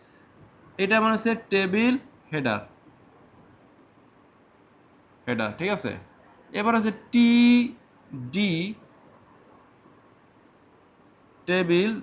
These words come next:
ডাটা, ঠিক আছে? টেবিল ডাটা, এই তিনটা জিনিস আমাদের একটু মনে রাখি আমাদের, ঠিক আছে? এই তিনটা জিনিস আমাদের কাজে লাগবে।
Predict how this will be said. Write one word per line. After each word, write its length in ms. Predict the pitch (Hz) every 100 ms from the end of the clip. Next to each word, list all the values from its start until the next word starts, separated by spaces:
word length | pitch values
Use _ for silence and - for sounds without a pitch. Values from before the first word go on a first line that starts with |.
| 120 113
ডাটা, 360 | 135 131 104 90 - - _ - _ _ - _ - - _ _ _ _ _ _ _ _
ঠিক 100 | - 202
আছে? 100 | 135 107
টেবিল 260 | 156 156 147 123
ডাটা, 220 | 117 101 - 220
এই 80 | 247 247
তিনটা 220 | 226 214 208
জিনিস 160 | 220 202 190
আমাদের 220 | 175 175
একটু 160 | 165 202 233 - _ _ _ 135
মনে 140 | 156 143
রাখি 240 | 113 - 87 -
আমাদের, 240 | 110 95 95 - -
ঠিক 100 | 220
আছে? 100 | 180
এই 60 | 151 151
তিনটা 180 | 151 151
জিনিস 140 | 170 170
আমাদের 160 | 143 185 - - - - -
কাজে 200 | 139 123 104
লাগবে। 200 | 95